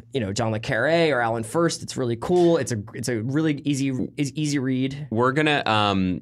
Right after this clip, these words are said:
Speaker 2: probably have our pod discussing the book first week of March,
Speaker 1: Mm-hmm.
Speaker 2: but if you have read it or if you're reading it and you wanna tweet discussion points,
Speaker 1: Yeah.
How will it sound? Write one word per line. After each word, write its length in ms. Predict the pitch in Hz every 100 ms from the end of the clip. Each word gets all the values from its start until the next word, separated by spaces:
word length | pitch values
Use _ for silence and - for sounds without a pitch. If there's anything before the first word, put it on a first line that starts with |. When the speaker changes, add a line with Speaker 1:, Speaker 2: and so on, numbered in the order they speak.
| - -
Speaker 2:
probably 380 | 117 113 110
have 200 | 104 104
our 140 | 98 90
pod 320 | 107 95 90
discussing 480 | - - 95 - 107
the 80 | 95
book 240 | 104 -
first 320 | - 101 -
week 160 | 98 92
of 100 | 80
March, 380 | 85 135 - 170
Speaker 1:
Mm-hmm. 100 | 170
Speaker 2:
but 140 | 92
if 120 | 101
you 120 | 196
have 320 | 98 110 117 117
read 160 | 123
it 100 | 165 -
or 80 | 90
if 100 | 98
you're 160 | 92
reading 280 | 87 101 117
it 120 | 139 92
and 100 | 92
you 100 | 90
wanna 200 | 92 92
tweet 340 | - 95 -
discussion 480 | - - 82 - 127
points, 480 | 170 190 233 - 143
Speaker 1:
Yeah. 160 | 151